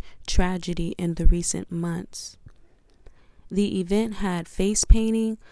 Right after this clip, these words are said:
school supply giveaway, food, a jumper, tie-dye making t-shirts for the kids,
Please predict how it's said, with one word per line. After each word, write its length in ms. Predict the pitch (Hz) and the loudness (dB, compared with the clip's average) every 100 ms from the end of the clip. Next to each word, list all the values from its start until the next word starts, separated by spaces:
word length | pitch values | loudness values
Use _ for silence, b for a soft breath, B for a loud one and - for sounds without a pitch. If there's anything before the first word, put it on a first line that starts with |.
| B B B _ - | B B B _ -8
school 340 | - - 214 220 | -4 0 0 0
supply 440 | 214 - 214 214 | 6 6 6 0
giveaway, 640 | 202 208 208 208 208 208 | -4 -2 -2 -2 -2 -4
food, 760 | 196 - - 220 214 214 208 - | -6 -4 2 4 4 2 0 -4
a 120 | 185 | -6
jumper, 800 | 165 190 202 208 - 208 202 202 - b b b b - | -2 0 0 4 4 6 4 -4 -8 b b b b -8
tie-dye 960 | - 196 202 202 202 202 202 202 202 - - | -4 -2 -2 -2 -2 -2 -4 -4 -8 -10 -6
making 640 | 196 196 202 202 202 - - | -4 -4 -4 -4 -6 -8 -8
t-shirts 540 | - 208 - 202 196 - | -2 2 2 0 -4 -6
for 120 | 185 | -6
the 100 | 180 | -4
kids, 460 | - 196 196 185 | -4 -4 -4 -6